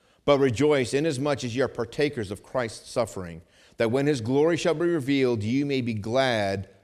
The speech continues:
also with exceeding joy. If ye be reproached for the name of Christ, happy are ye." Listen to this. "For the Spirit of glory and of God resteth upon you.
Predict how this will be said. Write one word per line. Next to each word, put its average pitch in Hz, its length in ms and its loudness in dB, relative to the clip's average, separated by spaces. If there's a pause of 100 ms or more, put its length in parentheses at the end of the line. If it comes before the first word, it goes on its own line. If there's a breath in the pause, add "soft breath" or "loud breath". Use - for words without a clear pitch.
also 113 340 0
with 98 140 -4
exceeding 101 480 -6
joy. 92 340 -4 (420 loud breath)
If 156 200 0
ye 190 100 -2
be 196 160 -4
reproached 180 760 -2
for 127 120 -6
the 117 80 -4
name 143 260 -4
of 135 120 -8
Christ, 127 360 -2 (180 loud breath)
happy 139 540 -2
are 110 220 0
ye." 101 380 -4
Listen 135 240 -6
to 113 80 -2
this. 92 200 -6 (360 loud breath)
"For 131 160 -2
the 113 140 0
Spirit - 760 -2
of 101 220 -6
glory 131 560 0
and 113 160 -4
of 98 180 -4
God 104 460 -4 (200 loud breath)
resteth 123 640 -4 (120)
upon 113 520 -8
you. 73 220 -12